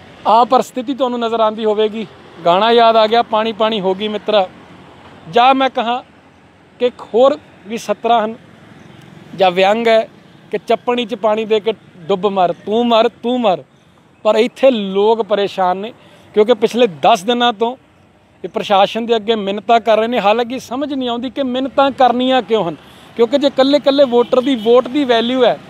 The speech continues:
ਤਾਂ ਵੋਟਰ ਮਿੰਨਤਾਂ ਕਿਉਂ ਕਰੇ, ਵੋਟਰ order ਕਿਉਂ ਨਾ ਕਰੇ? ਪਰ ਜਦੋਂ ਵੋਟਰ ਜਾ ਕੇ ਬੇਨਤੀ ਕਰਦੇ ਹਨ ਕਿ ਇੱਥੇ ਕੁਦਰਤੀ ਸੋਮਾ ਪਾਣੀ, ਜਿਹੜਾ ਤੁਸੀਂ ਦੇਖੋ, ਲੀਕ ਕਰ ਰਿਹਾ ਪਿਛਲੇ ਦਸ ਦਿਨ ਤੋਂ। ਮੈਂ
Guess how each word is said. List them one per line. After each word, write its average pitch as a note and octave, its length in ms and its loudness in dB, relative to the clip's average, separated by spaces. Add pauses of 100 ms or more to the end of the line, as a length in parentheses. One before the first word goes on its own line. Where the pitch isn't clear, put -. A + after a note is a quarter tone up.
(320)
ਤਾਂ D4 80 4
ਵੋਟਰ C#4+ 340 2
ਮਿੰਨਤਾਂ C#4+ 460 2
ਕਿਉਂ B3 200 0
ਕਰੇ, F#3+ 260 -4 (140)
ਵੋਟਰ B3 300 0
order C4 380 0
ਕਿਉਂ A#3+ 200 -2
ਨਾ G#3+ 140 -2
ਕਰੇ? E3 220 -8 (460)
ਪਰ A#3 120 2
ਜਦੋਂ C4+ 220 0
ਵੋਟਰ B3 340 2
ਜਾ C4 180 2
ਕੇ C#4 160 -2
ਬੇਨਤੀ A#3+ 460 -4
ਕਰਦੇ B3+ 360 0
ਹਨ B3+ 160 0 (680)
ਕਿ B3 60 0
ਇੱਥੇ C4+ 400 2 (560)
ਕੁਦਰਤੀ C4+ 500 -4
ਸੋਮਾ G#3 520 -6 (160)
ਪਾਣੀ, A#3 420 0 (200)
ਜਿਹੜਾ A3 160 0
ਤੁਸੀਂ G#3 220 -12
ਦੇਖੋ, G#3 300 -2
ਲੀਕ A#3+ 360 0
ਕਰ A3 240 0
ਰਿਹਾ B3 120 2
ਪਿਛਲੇ B3+ 320 -2
ਦਸ G3+ 320 2
ਦਿਨ G#3+ 200 -2
ਤੋਂ। F3 180 -10 (840)
ਮੈਂ A3+ 140 2